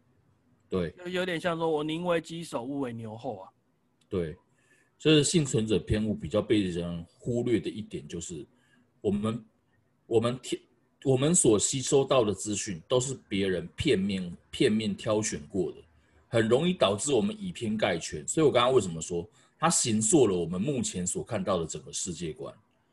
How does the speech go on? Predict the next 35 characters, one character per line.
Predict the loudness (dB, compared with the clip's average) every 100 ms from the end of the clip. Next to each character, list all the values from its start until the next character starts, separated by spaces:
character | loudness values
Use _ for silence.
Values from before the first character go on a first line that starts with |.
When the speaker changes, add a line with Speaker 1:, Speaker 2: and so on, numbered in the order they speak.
| _ -6
Speaker 1:
你 | 6
可 | 6
以 |
发 | 6 4
现， | 2 -4 _ _ -2
大 | 2
家 | 2
都 | 0 0
在 | -2
互 | -2
相 | -2 -2
模 | -4
仿。 | -8 -12 -16 _ _ _ _ _ _
哦， | -12
从 | -6 -2
我 | 0
们 | 0
小 | 0 -2
时 | 0 2
候 | 2
的 | 0 -4 -10 _ _ _ _
葡 | -4
式 | 0 0 0
蛋 | 0 -2
挞， | -6 -12 -16 _ _ _ _ _ 0
到 | 2
后 | 4 2
来 | 2
的 | -2 -6
什 | -8
么 | -6
娃 | -2 2
娃 | 4 4
机 | 2 -2 -2
啊， | -2